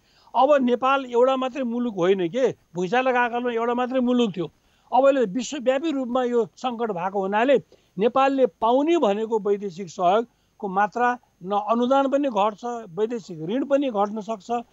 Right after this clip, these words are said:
वै-, वै-, वैदेशिक सहयोग पनि घट्न सक्छ। त्यस कारण हामीले त्यही अनुसार आफूलाई, अ, उन्मुख गराउनु पर्यो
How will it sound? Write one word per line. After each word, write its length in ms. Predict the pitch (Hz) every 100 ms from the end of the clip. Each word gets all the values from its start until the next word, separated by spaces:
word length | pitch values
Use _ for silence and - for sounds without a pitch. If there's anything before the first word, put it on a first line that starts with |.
| _ _ 156
वै-, 180 | 202 233
वै-, 180 | 226
वैदेशिक 460 | 202 233 254 196 180
सहयोग 320 | - 226 254
पनि 160 | 277 285
घट्न 280 | 208 196 214
सक्छ। 280 | 214 175 208 - _ _ _
त्यस 200 | 311 320
कारण 360 | - 240 233 247
हामीले 380 | 160 202 226 214
त्यही 260 | - 339
अनुसार 320 | 330 233 233
आफूलाई, 420 | 233 190 175 214 190
अ, 720 | - _ _ 160 160 156 165
उन्मुख 420 | 247 247 285 233 226
गराउनु 300 | 220 208 202
पर्यो 280 | 208 220